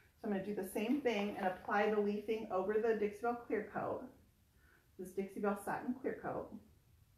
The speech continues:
which is the same sheen I used to coat my piece. Um, I put it into this corner.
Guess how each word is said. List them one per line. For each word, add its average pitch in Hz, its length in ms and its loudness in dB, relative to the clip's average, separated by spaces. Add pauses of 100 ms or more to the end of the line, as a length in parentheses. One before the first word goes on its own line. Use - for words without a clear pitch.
(500)
which 185 240 -2
is 196 120 -6
the 185 220 -4
same 202 360 0
sheen 208 400 -2
I 196 60 0
used 190 480 0
to - 40 -20 (240)
coat - 160 -2
my 196 120 -2
piece. - 420 -6 (1700)
Um, 165 320 -6 (180)
I 190 40 -4
put 208 200 -2
it 202 180 0
into 202 240 -2
this 254 200 2
corner. 190 480 -2